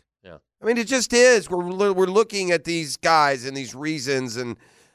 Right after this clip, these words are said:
Speaker 2: uh, Brandon Ayuk, wh-, how did he get to the forty-niners, y'all?
Speaker 1: Draft.
Speaker 2: Deebo Samuel?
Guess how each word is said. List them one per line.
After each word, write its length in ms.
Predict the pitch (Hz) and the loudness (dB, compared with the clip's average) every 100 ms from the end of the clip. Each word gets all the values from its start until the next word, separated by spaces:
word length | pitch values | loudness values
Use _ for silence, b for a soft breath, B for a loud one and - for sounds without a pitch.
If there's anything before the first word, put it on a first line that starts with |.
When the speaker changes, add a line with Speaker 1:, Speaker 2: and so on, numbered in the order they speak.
| - | 0
Speaker 2:
uh, 120 | 143 | 0
Brandon 340 | 185 214 214 | 2 0 2
Ayuk, 460 | 196 196 170 135 120 | 2 2 2 -2 -6
wh-, 120 | 156 151 | -6 0
how 140 | 196 | 2
did 80 | 185 | 0
he 60 | |
get 120 | 175 160 | -4 -4
to 80 | 160 | -6
the 80 | |
forty-niners, 640 | 135 156 156 143 139 123 107 | -6 -2 0 0 0 -2 -4
y'all? 280 | 117 123 135 _ _ _ _ _ _ _ - | -2 -4 -6 _ _ _ _ _ _ _ -10
Speaker 1:
Draft. 280 | 104 92 _ | -8 -8 _
Speaker 2:
Deebo 240 | 262 254 165 | -2 2 2
Samuel? 520 | 175 165 165 165 165 | 2 2 2 -2 -4